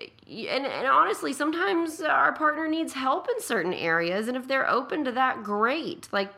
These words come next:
some men aren't good at dressing themselves. <laughs> If they're,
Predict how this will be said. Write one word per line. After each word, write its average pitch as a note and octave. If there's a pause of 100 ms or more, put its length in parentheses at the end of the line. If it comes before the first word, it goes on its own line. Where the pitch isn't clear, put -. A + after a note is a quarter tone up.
(160)
some A#3+
men E3 (120)
aren't F#3
good D#3+
at G3+
dressing A3
themselves. C3+ (140)
<laughs> -
If C4
they're, A#3+